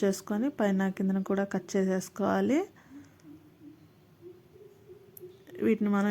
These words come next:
ఇప్పుడు తురుముకోవాలండి. గ్రేటర్‌తో కానీ లేదంటే, మ్, చాపర్ ఉంటుంది కదండి, చాపర్లో కూడా వేసుకొని గ్రేట్ చేసుకోవచ్చు. నేను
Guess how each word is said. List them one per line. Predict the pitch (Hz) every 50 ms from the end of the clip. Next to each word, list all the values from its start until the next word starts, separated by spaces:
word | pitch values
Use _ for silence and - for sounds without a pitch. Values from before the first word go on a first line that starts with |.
| 202
ఇప్పుడు | 202 226 240 294 294 - 220
తురుముకోవాలండి. | 214 208 214 208 208 220 208 208 208 208 202 196 196 196 202 247 277 302 320 302 262 220 214 - - - - - - - - - - 233
గ్రేటర్‌తో | 214 214 202 202 - 214 202 - 220 208 220 214
కానీ | 214 220 254 302 320 277 233 208
లేదంటే, | 202 202 214 208 208 214 220 311 349 370 - - - - - - - - - - - - - 226
మ్, | 226 226 226 220 220 214 214 - - - - - _ - - - - - - - - - _ - - - - - - - - - - -
చాపర్ | 240 233 220 226 - 233 233 226
ఉంటుంది | 226 226 226 220 226 220
కదండి, | 220 226 254 269 - 254
చాపర్లో | 220 208 208 226 220 220 220 220 220 233
కూడా | 220 208 214 208 214 208
వేసుకొని | 208 202 - - - 226 247 285 320 339 339 285 240
గ్రేట్ | 214 208 202 196 - - 220
చేసుకోవచ్చు. | 208 202 - - - 226 208 202 202 202 - - - 294 339 392 - - - - - - - - -
నేను | 226 220 220